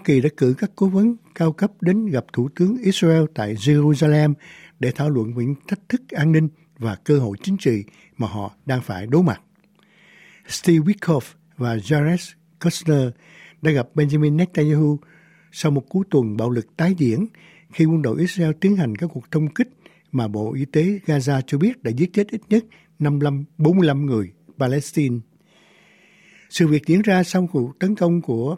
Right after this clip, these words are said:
Palestine khiến hai binh sĩ Israel thiệt mạng.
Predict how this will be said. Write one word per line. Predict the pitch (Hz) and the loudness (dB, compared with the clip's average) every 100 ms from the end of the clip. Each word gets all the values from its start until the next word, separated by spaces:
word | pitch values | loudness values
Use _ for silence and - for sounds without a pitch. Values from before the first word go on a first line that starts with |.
| - | -4
Palestine | 160 190 - 175 165 | -2 -2 0 0 0
khiến | 202 196 | -2 -2
hai | 165 156 | -2 0
binh | 160 | -2
sĩ | 151 117 | -2 -4
Israel | - 190 175 156 143 - | -4 -4 0 -2 -2 -4
thiệt | 113 | -4
mạng. | 120 104 | -2 -4